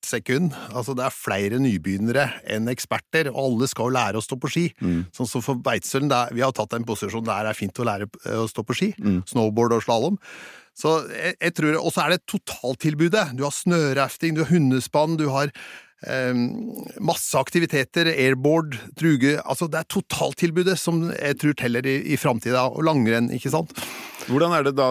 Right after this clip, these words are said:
Speaker 2: eh, fordi du, du må jo da få disse tyskerne da, som har lyst til å dra til Alpene, eh, til å ha hørt om at Norge er et bra sted å dra på ski. Hvordan er det dere markedsfører norske alpindestinasjoner i Europa?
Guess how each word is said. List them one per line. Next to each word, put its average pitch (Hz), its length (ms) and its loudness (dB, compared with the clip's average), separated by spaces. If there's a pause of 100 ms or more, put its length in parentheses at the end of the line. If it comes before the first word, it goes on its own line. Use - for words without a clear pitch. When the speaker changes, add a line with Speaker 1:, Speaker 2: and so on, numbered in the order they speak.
Speaker 2:
eh, 123 300 2
fordi 120 260 4
du, 123 140 2
du 120 80 0
må 123 180 4
jo 120 60 4
da 113 140 4
få 107 220 2
disse 101 220 -2 (640)
tyskerne 107 400 0
da, 131 160 4
som 92 160 0
har 95 120 2
lyst 90 160 -2
til 95 100 2
å 90 40 0
dra 87 120 2
til 101 120 0
Alpene, 95 360 0 (100)
eh, 92 360 2
til 92 280 -2
å 90 680 2
ha 85 200 -2 (100)
hørt 80 400 -2
om 92 120 0
at 92 100 -2
Norge 85 260 0
er 78 160 -2
et 85 100 -6
bra 78 160 -4
sted 76 300 -6
å 78 400 -4
dra 78 140 -6
på - 120 -8
ski. 113 220 0 (380)
Hvordan 120 260 4
er 95 60 0
det 95 140 0
dere 98 180 2
markedsfører 82 880 -2
norske 90 320 -4
alpindestinasjoner 76 880 -6
i 76 140 -2
Europa? 78 380 -4